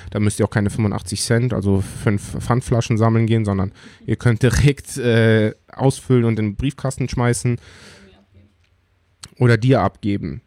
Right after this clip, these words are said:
Genau, da werden wir jetzt auch noch, äh, darauf zurückkommen. Ähm, aber das heißt, ihr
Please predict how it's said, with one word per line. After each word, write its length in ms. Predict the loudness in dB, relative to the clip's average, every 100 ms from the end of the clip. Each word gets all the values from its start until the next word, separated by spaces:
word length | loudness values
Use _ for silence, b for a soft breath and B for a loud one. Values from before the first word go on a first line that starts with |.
| -8
Genau, 280 | -2 0 2
da 180 | 2 4
werden 200 | 2 2
wir 120 | 2
jetzt 160 | 2 0
auch 220 | -4 0
noch, 200 | -2 0
äh, 160 | -2
darauf 320 | -2 0 -2 -4
zurückkommen. 840 | -4 -4 -4 -4 -2 0 -2 -4 B B B B
Ähm, 260 | 2 2 4
aber 220 | 4 4
das 320 | 0 -2 2
heißt, 240 | 2 2
ihr 180 | 0 -2